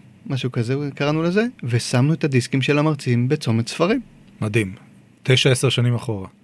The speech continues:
Speaker 1: כן.
Speaker 2: אוקיי.
Speaker 1: ואז יכולנו גם להגיד, "בוא תהיו לידי על המדף." אני גם הוצאתי אז דיסק, יחד עם יניב זייד.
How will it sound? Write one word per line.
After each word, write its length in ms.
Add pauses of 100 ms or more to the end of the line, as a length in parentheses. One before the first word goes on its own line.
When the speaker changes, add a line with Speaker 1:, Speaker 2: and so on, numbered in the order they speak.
Speaker 1:
כן. 180 (400)
Speaker 2:
אוקיי. 300 (280)
Speaker 1:
ואז 360
יכולנו 340
גם 140
להגיד, 340
"בוא 240
תהיו 220
לידי 340
על 80
המדף." 500 (920)
אני 100
גם 140
הוצאתי 300
אז 120
דיסק, 400
יחד 240
עם 120
יניב 300
זייד. 460